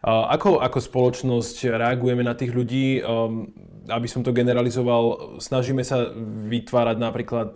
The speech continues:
bezbariérové prístupy pre telesne postihnutých. Snažíme sa im, e, samozrejme, je to normálne ľudské ako spoločnosť toto robiť. Ako sa snažíme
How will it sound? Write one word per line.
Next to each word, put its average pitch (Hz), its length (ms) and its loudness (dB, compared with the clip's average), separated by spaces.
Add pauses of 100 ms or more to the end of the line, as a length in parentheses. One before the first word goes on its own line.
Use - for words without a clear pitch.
(120)
bezbariérové 113 640 -2
prístupy 117 500 -6
pre 107 380 -4 (240)
telesne 135 400 2
postihnutých. 120 800 -4 (320)
Snažíme 123 400 0
sa 127 160 -2
im, 123 260 0
e, 120 60 0 (420)
samozrejme, 120 600 2
je 110 240 -2
to - 20 -2
normálne 113 460 0
ľudské 120 320 -2
ako 98 160 -8
spoločnosť 113 480 -2
toto 113 160 -4
robiť. 113 400 -4 (260)
Ako 147 460 4
sa - 160 -4
snažíme 131 480 -2